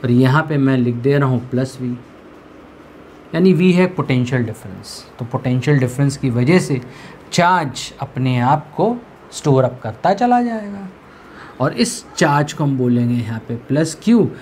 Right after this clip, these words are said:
यहाँ वाले charge को बोलेंगे हम लोग minus q, फिर यहाँ वाले को हम लोग फिर से बोलेंगे plus q। अब minus q, plus q अगर ध्यान से देखो, तो ये पूरा एक system हो गया।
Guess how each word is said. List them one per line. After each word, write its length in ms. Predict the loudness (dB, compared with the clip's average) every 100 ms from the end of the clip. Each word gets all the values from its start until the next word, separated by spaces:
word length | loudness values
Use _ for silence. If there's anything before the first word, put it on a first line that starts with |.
| -20 -6
यहाँ 440 | 0 2 4 4 2
वाले 280 | 2 0 -2
charge 360 | -4 -6 -6
को 120 | -8 -8
बोलेंगे 380 | -4 -4 -4 -4
हम 100 | -6
लोग 160 | -6
minus 500 | -4 0 2 2 0 -2
q, 220 | 2 2 2 -8 -20 -6
फिर 100 | 0
यहाँ 340 | 4 4 4 4
वाले 300 | 4 2 0
को 140 | -2
हम 220 | -2 -2
लोग 200 | -2 -4
फिर 160 | -2 -2
से 180 | 0 0
बोलेंगे 440 | 2 2 4 2 0
plus 360 | 0 -2 0 2
q। 200 | 2 2 -4 -6
अब 220 | -4 -4 -8 -20 -20 -20 -20 -20 -20 -20 -20 -12 -6
minus 460 | 0 2 2 0
q, 180 | 0 -2
plus 320 | 0 -2 -4
q 160 | -4 -4
अगर 120 | -4 -6
ध्यान 300 | -4 0 0
से 140 | -2
देखो, 360 | -4 -4 -6 -14 -16 -20 -20 -20 -20 -14
तो 60 | -6
ये 120 | -6
पूरा 320 | -4 0 2 2
एक 140 | 0
system 460 | -2 -6 -4 0 0
हो 200 | 2 -2
गया। 220 | -2 -6